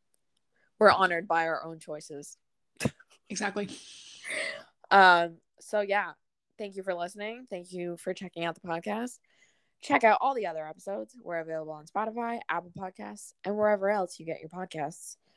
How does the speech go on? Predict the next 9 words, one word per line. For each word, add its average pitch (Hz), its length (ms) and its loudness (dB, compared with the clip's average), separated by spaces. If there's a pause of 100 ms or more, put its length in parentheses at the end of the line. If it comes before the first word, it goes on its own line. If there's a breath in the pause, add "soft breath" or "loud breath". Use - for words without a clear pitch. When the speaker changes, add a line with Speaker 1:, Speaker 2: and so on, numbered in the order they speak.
(260)
Speaker 1:
So, 185 560 2 (480)
goodbye, 202 500 2 (640)
and 196 80 -12
we'll 202 100 -6
see 233 160 -10
you 240 320 -4 (680)
very 196 200 -2
soon. 170 340 -14
So, 175 340 0